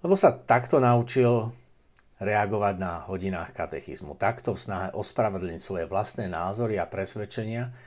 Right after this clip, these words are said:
a nahradiť ich pohodovým kresťanom komunikujú dnešnému Slovensku, že slobodné vyjadrenie názorov a postojov, ktoré nastavujú princípom rímskeho katolicizmu zrkadlo,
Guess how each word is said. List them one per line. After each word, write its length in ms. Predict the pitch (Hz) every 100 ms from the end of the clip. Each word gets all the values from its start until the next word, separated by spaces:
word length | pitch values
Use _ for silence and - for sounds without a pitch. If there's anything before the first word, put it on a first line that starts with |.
| - - - - -
a 60 |
nahradiť 540 | 113 143 165 143 123 117
ich 160 | 117 -
pohodovým 600 | 165 160 165 143 104 92
kresťanom 560 | 110 123 123 127 120 110
komunikujú 840 | 147 147 143 139 147 135 127 123
dnešnému 560 | 120 117 117 120 101 82
Slovensku, 760 | - 101 101 104 - 131 127 127 - - _ _ -
že 160 | 107 98
slobodné 560 | - 165 175 160 135 101
vyjadrenie 560 | 113 117 123 117 98
názorov 640 | 95 117 131 135 120 113 -
a 300 | 95 90 -
postojov, 720 | 131 131 - 87 90 98 110
ktoré 300 | - 104 90
nastavujú 640 | 98 98 - 98 92 87 -
princípom 560 | 104 104 113 95 87
rímskeho 480 | 90 101 - 80 78
katolicizmu 720 | 95 101 104 98 - 95 95 71
zrkadlo, 560 | 85 95 92 92 98